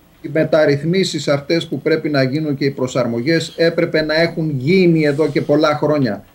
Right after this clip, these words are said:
Δεν είναι. Αυτά Καλώς λέει αυτά που λέει το μνημόνιο, αν και δεν είναι η ουσία εκεί πέρα. Η ουσία είναι ότι ο ελληνικός λαός πρέπει να αποπληρώνει τα χρέη του, τα τεράστια χρέη. Αυτό είναι το μνημόνιο. Και λέει όμως και τα υπόλοιπα για τις μεταρρυθμίσεις,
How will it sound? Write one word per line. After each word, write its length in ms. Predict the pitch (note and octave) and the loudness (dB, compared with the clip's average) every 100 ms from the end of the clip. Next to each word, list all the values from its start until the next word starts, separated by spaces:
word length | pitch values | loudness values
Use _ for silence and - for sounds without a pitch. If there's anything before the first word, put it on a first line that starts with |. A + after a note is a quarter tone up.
| - | -12
Δεν 340 | C3 C#3+ F3+ F3+ | -6 0 0 0
είναι. 160 | E3 | 0
Αυτά 540 | C3 C3+ F3 D#3+ D#3+ - _ _ | 0 0 2 2 -2 -12 _ _
Καλώς 460 | C#3 D#3 A3 G3 F3+ | 0 2 4 2 2
λέει 240 | G3 E3+ | 2 2
αυτά 320 | C#3+ C#3+ C#3 | 2 2 0
που 100 | C#3 | 2
λέει 140 | C#3 C3+ | 0 2
το 120 | C3+ | 2
μνημόνιο, 400 | B2+ C3 D#3+ E3+ | 2 2 2 2
αν 100 | E3 | 2
και 140 | E3 | 0
δεν 200 | D3 E3+ | 2 4
είναι 140 | E3+ E3+ | 4 4
η 60 | |
ουσία 460 | D#3+ D3+ - A3 D3+ | 4 2 0 2 2
εκεί 180 | A#2 A2 | 0 -2
πέρα. 320 | C3+ B2 A#2+ | 0 2 2
Η 60 | |
ουσία 480 | B2 C3 F3 D#3+ D3 | 0 -2 0 2 4
είναι 260 | D#3+ E3+ D#3+ | 4 2 2
ότι 260 | D#3 D3 | 0 0
ο 60 | D3 | 2
ελληνικός 340 | C#3 C#3 D#3+ | 2 2 0
λαός 240 | D3 D#3 D3 | 2 2 2
πρέπει 280 | D#3+ D3+ D#3 | -2 -2 0
να 120 | D3 | 0
αποπληρώνει 540 | C#3+ C#3 D3 D3+ D#3 C#3+ | 0 -2 0 0 0 2
τα 100 | C3 | 0
χρέη 360 | - F3 D3 | 2 2 2
του, 200 | C#3 B2+ A2+ | 2 -2 0
τα 160 | C3 | -2
τεράστια 520 | - C3 D3+ C#3 C#3+ - | 0 0 0 0 -4 -2
χρέη. 260 | D3 C3+ A#2 | 0 0 0
Αυτό 320 | A#2+ - D3+ | -2 -2 0
είναι 140 | D3 | 0
το 120 | C#3 C3 | 0 0
μνημόνιο. 640 | B2+ B2+ B2 A2 G#2+ G#2 - _ _ | 2 2 0 -2 -6 -10 -20 _ _
Και 160 | - D3+ | -2 2
λέει 300 | D3+ F#3 F3 | 4 4 4
όμως 320 | D3+ F3 D#3 | 4 2 0
και 100 | - | -2
τα 160 | D3+ B2 | 0 0
υπόλοιπα 440 | A2+ D#3 F#3 F3 | 2 0 2 0
για 160 | D3+ C#3 | 0 0
τις 120 | C#3 | 0
μεταρρυθμίσεις, 880 | C3 A2+ A#2 G#2 C3 F3 F3 E3+ | -2 0 0 0 -4 -4 -4 -8